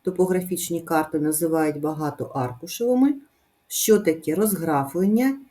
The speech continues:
і як правильно читати номенклатуру карт. Які ж є особливості топографічних карт?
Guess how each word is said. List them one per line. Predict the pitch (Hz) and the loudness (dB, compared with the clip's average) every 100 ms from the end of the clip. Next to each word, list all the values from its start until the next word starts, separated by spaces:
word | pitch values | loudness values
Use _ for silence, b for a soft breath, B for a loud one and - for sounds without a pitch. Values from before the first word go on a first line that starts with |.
| B _ | B _
і | 170 | 2
як | 156 143 - | 2 2 -2
правильно | 156 185 233 254 254 | -2 2 2 4 2
читати | 262 - 165 - 147 151 - 226 220 | 2 -2 -8 -6 -6 -4 -4 -4 -2
номенклатуру | 156 143 139 139 131 123 - 147 175 202 - _ _ _ _ _ | -2 0 0 -2 -6 -6 -4 -2 0 -2 -6 _ _ _ _ _
карт. | 147 127 - _ _ _ _ _ _ _ _ _ _ _ _ _ _ b b b b b | -4 -2 -6 _ _ _ _ _ _ _ _ _ _ _ _ _ _ b b b b b
Які | 190 220 - 320 | 6 6 8 6
ж | 214 | 6
є | 202 226 | 6 4
особливості | - 185 185 160 175 214 214 - | 4 4 4 6 8 8 6 2
топографічних | 180 151 147 151 147 - - - 151 - | -2 -2 -4 -4 -6 -6 -6 -6 -8 -8
карт? | - 131 | -8 -8